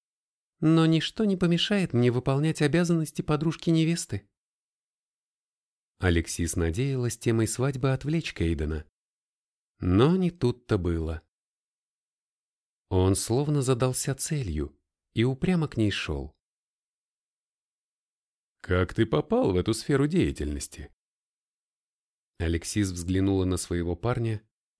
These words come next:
задержав дыхание. На многих производит огромное впечатление его бунтарская юность. На иных же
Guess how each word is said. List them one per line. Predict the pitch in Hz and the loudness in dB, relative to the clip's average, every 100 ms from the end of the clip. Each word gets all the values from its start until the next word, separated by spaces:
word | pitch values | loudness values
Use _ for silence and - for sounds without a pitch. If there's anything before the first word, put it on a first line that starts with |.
| - | -6
задержав | 101 135 147 165 151 | -2 0 0 -2 -2
дыхание. | 127 - 82 71 71 69 - _ _ _ _ _ _ _ _ _ _ _ _ _ _ _ - | -2 -4 -8 -8 -8 -12 -20 _ _ _ _ _ _ _ _ _ _ _ _ _ _ _ 0
На | 101 123 | 4 6
многих | 147 160 180 110 85 - | 4 2 0 0 -4 -2
производит | 110 110 104 139 123 127 | 0 0 0 -2 -2 -2
огромное | 113 143 143 131 | 0 0 0 0
впечатление | 123 120 - 127 139 147 139 131 | -2 -6 -6 -4 -2 -2 -2 -2
его | 117 120 127 | -2 0 2
бунтарская | 113 113 120 110 - 101 | 2 0 0 -4 -2 -2
юность. | 98 87 76 67 - - _ _ _ _ _ _ _ _ _ _ _ - | 0 -2 -4 -6 -10 -16 _ _ _ _ _ _ _ _ _ _ _ -2
На | 95 85 | 0 2
иных | 78 85 117 | 0 0 -2
же | 117 120 113 | -2 -6 -6